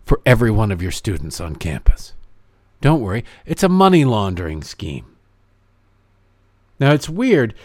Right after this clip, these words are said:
'cause the former mayor of Baltimore, who went to prison for a very similar <laughs> scheme of her Healthy Holly books, forcing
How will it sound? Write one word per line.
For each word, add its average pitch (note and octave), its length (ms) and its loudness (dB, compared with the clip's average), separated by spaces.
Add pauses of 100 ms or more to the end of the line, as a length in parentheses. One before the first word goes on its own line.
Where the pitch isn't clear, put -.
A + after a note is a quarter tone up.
(200)
'cause D#3+ 140 -2
the D#3 80 4
former G#3 320 8
mayor F#3 300 6
of D3+ 80 4
Baltimore, D#3+ 600 6 (220)
who E3 180 8
went E3+ 340 6
to D#3+ 260 6
prison D3+ 640 4
for D3 420 2
a D3 140 4
very F3+ 360 2
similar F3+ 580 2
<laughs> - 20 2
scheme F3+ 760 -4 (580)
of C#3 200 2
her C#3 140 2
Healthy E3 400 0
Holly G#3 420 2
books, A#2 360 -4 (320)
forcing E3+ 600 2